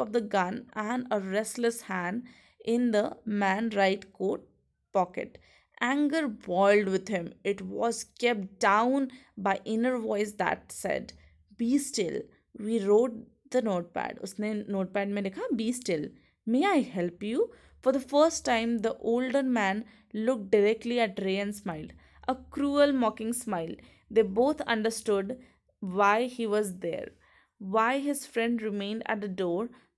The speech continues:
The, they looked like men who were down on their luck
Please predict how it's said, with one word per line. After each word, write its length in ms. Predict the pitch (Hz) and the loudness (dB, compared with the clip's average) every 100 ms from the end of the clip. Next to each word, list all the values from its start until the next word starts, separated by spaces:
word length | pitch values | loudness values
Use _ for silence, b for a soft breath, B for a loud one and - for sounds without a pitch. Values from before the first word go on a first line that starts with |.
| 202 | -2
The, 140 | 226 - _ _ _ _ _ | -2 -4 _ _ _ _ _
they 260 | 196 233 285 | -6 -4 -2
looked 500 | 277 226 240 240 - - | 0 2 2 0 -16 -6
like 400 | 220 202 214 226 | -2 0 -2 -4
men 540 | 233 208 208 226 359 - _ _ _ _ - | -4 -2 0 -2 -4 -10 _ _ _ _ -8
who 220 | 233 240 | -6 -2
were 260 | 214 190 233 | 2 4 2
down 580 | 214 190 180 208 277 - _ - _ | 0 0 0 0 -4 -10 _ -20 _
on 220 | 202 196 | -4 -2
their 200 | 190 233 440 | -2 -2 -2
luck 540 | - 202 180 - - | -4 0 0 0 -4